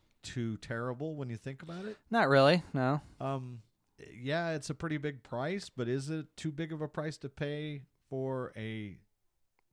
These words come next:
Speaker 1: in my opinion, dead solid franchise quarterback, as long as you can keep him healthy?
Speaker 2: Right.
Speaker 1: You know, and, and give him some weapons. Same thing with Khalil Mack. I, I think he's worth two firsts. He's
Speaker 2: Mm-hmm.
Speaker 1: a stud.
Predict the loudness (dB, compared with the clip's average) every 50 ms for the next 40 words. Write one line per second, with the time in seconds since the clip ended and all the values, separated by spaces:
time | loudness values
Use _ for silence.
0 | -18 -16 -14 -10 -8 -6 -4 -4 -4 -4 -4 -4 -6 -6 -4 -4 -6 -6 -6 -10
1 | -14 _ _ _ _ _ _ _ _ -20 -12 -4 -2 0 0 0 0 -2 -4 -4
2 | -2 0 0 0 0 0 -2 -4 -4 -6 -10 -16 -18 _ _ _ _ _ -8 -4
3 | -2 -2 -2 -2 -2 -2 -2 0 0 0 -2 -4 -4 -2 -2 0 0 0 -2 -2
4 | -4 -4 -6 -8 -14 _ _ _ _ _ _ _ _ _ -6 -4 -2 0 0 0
5 | -2 -2 -4 -4 -6 -6 -6 -6 -4 -4 -4 -4 -4 -6 -6 -6 -8 -10 -10 -2
6 | 6 10 12 12 12 10 8 4 -4 -20 -20 _ _ -10 -8 -6 -6 -4 -6 -6
7 | -8 -8 -10 -10 -10 -10 -12 -12 -14 -12 -8 -6 -6 -6 -4 -6 -8 -8 -8 -10
8 | -12 -14 _ _ -20 -16 -14 -10 -6 -4 -4 -4 -4 -6 -8 -10 -10 -14 -16 -18
9 | -20 _ _ _ _ _ _ _ _ _ _ _ _ _ _ _ _ _ _ -10
10 | -6 -2 -2 -2 0 0 -2 -2 -2 -4 -6 -4 -4 -4 -2 -2 -2 -2 -2 -4
11 | -4 -4 -4 -6 -10 _ -12 -10 -8 -8 -8 -10 _ _ _ _ _ _ _ _
12 | _ _ _ _ _ _ _ _ -6 -6 -6 -6 -6 -10 -8 -6 -4 -4 -4 -4
13 | -2 -2 -2 -2 -4 -8 -12 -10 -8 -8 -8 -8 -8 -8 -6 -6 -6 -8 -10 -12
14 | -12 -4 0 4 6 6 6 4 2 -2 -8 -10 -12 -10 -8 -8 -6 -4 -4 -6
15 | -6 -8 -10